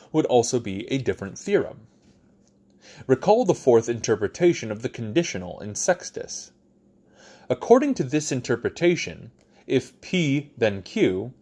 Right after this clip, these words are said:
is true if and only if P potentially contains Q. In this sense, a theorem that gets deduced from another theorem,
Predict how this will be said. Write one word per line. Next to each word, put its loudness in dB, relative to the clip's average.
is 4
true 2
if 4
and 0
only 2
if -2
P 0
potentially -2
contains -8
Q. -2
In 4
this 6
sense, 0
a -4
theorem 0
that -4
gets 0
deduced -2
from 2
another 0
theorem, 0